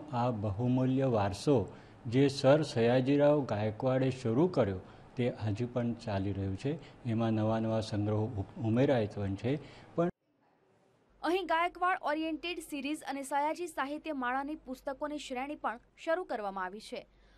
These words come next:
Speaker 2: પ્રાચ્ય વિદ્યા મંદિરમાં પ્રાચીન સમયમાં ઉપયોગમાં લેવાતા સમયસૂચક યંત્ર, શાહી રાખવાના પાત્રો વગેરે સહિત અનેક એવી દુર્લભ વસ્તુઓ છે જે આપને બીજે ક્યાંય જોવા નહીં મળે. સૌનું ધ્યાન ખેંચે તેવી એક હસ્તપ્રત છે.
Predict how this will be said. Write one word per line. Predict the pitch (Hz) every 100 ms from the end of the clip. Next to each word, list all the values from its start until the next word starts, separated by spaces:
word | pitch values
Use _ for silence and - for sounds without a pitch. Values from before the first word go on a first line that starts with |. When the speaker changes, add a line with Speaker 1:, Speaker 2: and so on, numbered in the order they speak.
| _ -
Speaker 2:
પ્રાચ્ય | 311 339 330 392
વિદ્યા | 339 349 330
મંદિરમાં | 277 277 320 330 339
પ્રાચીન | 277 269 339 339
સમયમાં | 320 294 302 320 -
ઉપયોગમાં | 254 285 285 294 277
લેવાતા | 247 277 294 302
સમયસૂચક | 302 254 240 262 269 262 262 254
યંત્ર, | 247 302 - 185 202 - - - 302
શાહી | 285 311 370
રાખવાના | 349 330 339 330
પાત્રો | - 240 - 214 208 - _
વગેરે | 233 320 339 403 392
સહિત | 370 349 381 -
અનેક | 254 294 359 -
એવી | 302 339
દુર્લભ | 262 254 285 330
વસ્તુઓ | 277 262 - 240 208
છે | - 220 262 - _ 240
જે | 302
આપને | 311 262 302 320 359
બીજે | 311 285 320
ક્યાંય | 311 285 339
જોવા | 269 269 320
નહીં | 269 196 214
મળે. | 196 196 - _ _ _ - -
સૌનું | 330 359 440 320
ધ્યાન | 349 359
ખેંચે | 330 330 330 370
તેવી | 370 269 285
એક | - 320 262
હસ્તપ્રત | 240 240 220 214 202
છે. | - -